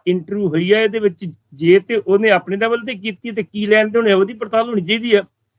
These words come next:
ਜੇ ਨਹੀਂ ਤੇ ਕਿਹਨੇ ਕਰਵਾਈ ਆ, ਉਹ ਵੀ ਸਭ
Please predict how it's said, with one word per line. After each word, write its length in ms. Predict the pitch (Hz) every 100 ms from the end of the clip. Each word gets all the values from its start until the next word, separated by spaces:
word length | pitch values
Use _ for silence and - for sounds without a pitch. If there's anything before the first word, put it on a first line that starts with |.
| _ _ _ _ _
ਜੇ 160 | 175 220
ਨਹੀਂ 280 | 196 202 254
ਤੇ 100 | 240
ਕਿਹਨੇ 360 | - 269 330
ਕਰਵਾਈ 420 | 302 269 214 214 220
ਆ, 120 | 226 320 _ _ _ _ _ -
ਉਹ 100 | 247
ਵੀ 140 | 285 269
ਸਭ 260 | 208 226